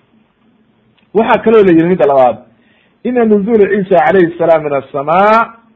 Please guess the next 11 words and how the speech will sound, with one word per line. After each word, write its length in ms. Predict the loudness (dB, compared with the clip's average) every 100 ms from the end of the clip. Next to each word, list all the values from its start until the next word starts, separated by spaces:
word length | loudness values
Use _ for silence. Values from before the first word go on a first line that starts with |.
| -16
lidunuwi 720 | -8 -8 -4 -2 0 2 0 0
ajalihi, 920 | -4 -2 -2 -2 -6 -6 -6 -6 -8 -14 _ _ _ _ _ _ -12
liyudfana 720 | -6 -4 -4 -4 -4 -2 -4
fi 80 | -4
l-ardi 600 | -8 -6 -4 -2 -2 -4 -4
id 180 | -8 -8
laysa 720 | -6 -4 -4 -4 -4 -4 -6 -12
limakhluuqin 1080 | -12 -8 -8 -6 0 0 0 -6 -10 -10 -14 _ _ _ -10
min 160 | -4
at-turaabi 640 | -4 -4 -6 0 0 2 -2
an 160 | -4